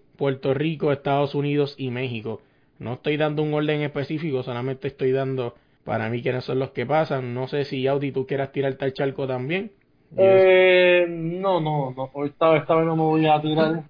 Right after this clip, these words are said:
Speaker 1: <laughs>
Speaker 2: Pero mis predicciones no son, <laughs> no son muy buenas.
Speaker 1: Pero ¿tú no crees que Puerto Rico deba estar por lo menos tercero de grupo?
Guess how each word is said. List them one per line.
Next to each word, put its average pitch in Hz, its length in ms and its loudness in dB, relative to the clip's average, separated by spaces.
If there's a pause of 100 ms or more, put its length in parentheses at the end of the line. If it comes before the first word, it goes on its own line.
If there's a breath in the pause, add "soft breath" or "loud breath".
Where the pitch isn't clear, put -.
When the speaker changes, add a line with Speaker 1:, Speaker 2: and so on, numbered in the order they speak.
Speaker 1:
<laughs> - 380 4
Speaker 2:
Pero 131 280 -6 (100)
mis 151 120 -18
predicciones 151 1040 0 (360)
no 135 140 -2
son, 139 800 0
<laughs> - 1900 -12
no 131 140 0
son 151 220 2
muy 156 180 6
buenas. 147 540 4 (100)
Speaker 1:
Pero 147 260 4
¿tú 175 180 4
no 214 160 4
crees 214 200 6
que 214 140 6
Puerto 196 320 4
Rico 185 320 0
deba 202 240 6
estar 196 280 2
por 196 120 4
lo 180 140 6
menos 196 280 2
tercero 170 480 0
de 170 140 4
grupo? 156 480 -2